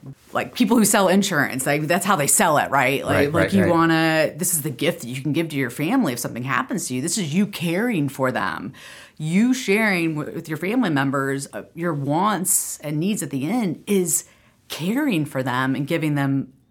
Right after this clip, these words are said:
Speaker 1: a delightful gift of, of solace later.
Speaker 2: That makes a lot of sense. So for students at, at N K U, what would you say to them about how to get involved or what they could do around the topic?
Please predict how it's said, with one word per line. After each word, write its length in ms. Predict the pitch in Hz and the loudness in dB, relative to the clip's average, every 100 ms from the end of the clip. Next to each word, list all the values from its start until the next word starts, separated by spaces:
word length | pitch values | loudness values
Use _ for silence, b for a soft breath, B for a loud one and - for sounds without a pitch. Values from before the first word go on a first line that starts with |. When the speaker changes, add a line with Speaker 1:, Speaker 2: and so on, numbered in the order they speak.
| _ | _
Speaker 1:
a 80 | 165 | -6
delightful 640 | 147 143 135 127 - 127 | -2 0 2 0 -4 -8
gift 580 | 127 127 123 120 - - - | -6 -2 -2 -2 -8 -16 -14
of, 200 | 139 - | -14 -12
of 120 | 156 | -8
solace 840 | - - 117 117 90 - - - - | -6 -2 -2 -2 -6 -6 -6 -8 -8
later. 500 | 131 117 - - - _ _ | -8 -6 -8 -12 -14 _ _
Speaker 2:
That 100 | 98 | -10
makes 180 | 98 - | -8 -8
a 40 | |
lot 100 | 87 | -8
of 80 | 92 | -8
sense. 420 | - 101 98 - _ B B B | -8 -8 -8 -14 _ B B B
So 280 | - 139 131 | 0 0 0
for 340 | - 117 107 | -4 -4 -4
students 580 | - - 190 101 92 - _ - | -4 -6 -4 -4 -8 -14 _ -6
at, 260 | 107 98 | -6 -4
at 80 | 104 | -4
N 140 | 98 | -4
K 160 | 101 95 | -4 -6
U, 300 | 82 85 90 | -4 -4 -6
what 200 | 92 107 | -4 -4
would 140 | 110 | -4
you 60 | 104 | -6
say 220 | - 104 | -4 -4
to 60 | 92 | -4
them 140 | 104 | -2
about 280 | 92 82 82 | -4 -6 -10
how 140 | - | -8
to 80 | 87 | -8
get 200 | 90 87 | -8 -8
involved 500 | 85 85 85 87 82 | -6 -6 -6 -6 -8
or 80 | 82 | -8
what 220 | 82 82 | -8 -8
they 100 | 85 | -10
could 180 | 90 78 | -10 -10
do 160 | 85 80 | -8 -8
around 260 | 78 78 | -6 -8
the 60 | 76 | -8
topic? 360 | - 73 - | -10 -14 -16